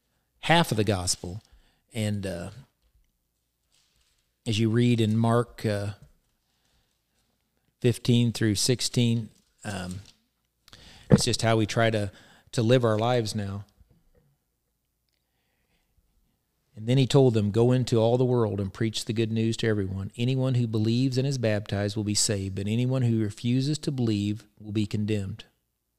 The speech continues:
You know, that's where, um, I grew up. It probably, where it kinda stopped.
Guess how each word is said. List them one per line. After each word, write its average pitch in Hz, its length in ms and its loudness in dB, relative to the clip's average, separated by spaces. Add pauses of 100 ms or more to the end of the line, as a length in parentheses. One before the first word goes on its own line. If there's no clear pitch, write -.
(1600)
You 107 80 -2
know, 107 120 0
that's 113 240 -2
where, 110 320 0 (1600)
um, 98 400 -10 (1300)
I 110 120 -2
grew 113 320 0
up. 120 260 -2
It - 100 -12
probably, 107 600 -2 (420)
where 117 160 -2
it 113 80 -8
kinda 113 180 2
stopped. - 600 -2